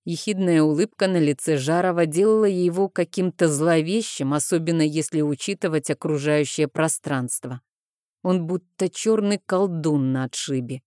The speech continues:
чуть не то слово и испепелит. Правда, только на меня, кажется, это так влияло, остальные были невозмутимы, а Вера так вообще. У меня было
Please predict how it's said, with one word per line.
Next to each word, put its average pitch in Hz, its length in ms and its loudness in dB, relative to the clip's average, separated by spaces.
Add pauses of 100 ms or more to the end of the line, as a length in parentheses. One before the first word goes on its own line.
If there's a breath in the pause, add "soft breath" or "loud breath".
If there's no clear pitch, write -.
(120)
чуть - 340 -4
не 165 160 2
то 156 200 0
слово 175 580 0 (160)
и 196 180 -2
испепелит. 156 720 -2 (500)
Правда, 170 340 0
только 165 360 -2
на 180 120 2
меня, 208 300 2
кажется, 147 480 -2
это 147 240 0
так - 260 -6
влияло, 147 580 0
остальные 190 500 0
были 202 400 0 (240)
невозмутимы, 165 920 0 (240)
а 170 160 2
Вера 165 280 2
так - 240 -6
вообще. 143 540 -2 (360)
У 185 60 -2
меня 180 240 2
было 160 360 2